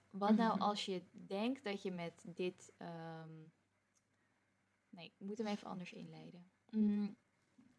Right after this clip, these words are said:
Speaker 1: dus je hebt op dit moment last, ehm, van iets in jouw gezondheid, kan fysiek zijn of mentaal.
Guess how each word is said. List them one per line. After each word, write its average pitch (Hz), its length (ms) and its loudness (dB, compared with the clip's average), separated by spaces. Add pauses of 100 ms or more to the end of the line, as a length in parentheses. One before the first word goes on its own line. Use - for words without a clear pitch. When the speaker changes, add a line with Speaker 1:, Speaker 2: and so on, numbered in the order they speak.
(160)
Speaker 1:
dus 233 460 6 (720)
je 202 160 2
hebt 208 180 2
op 226 100 -2
dit 220 120 8
moment 196 340 2
last, 180 640 -2
ehm, 185 640 0
van 190 500 2
iets - 500 -2 (120)
in 190 300 2
jouw 175 160 2
gezondheid, 190 680 -2
kan 175 240 -2
fysiek 196 340 -2
zijn 175 340 -2
of 185 120 -4
mentaal. 180 520 -2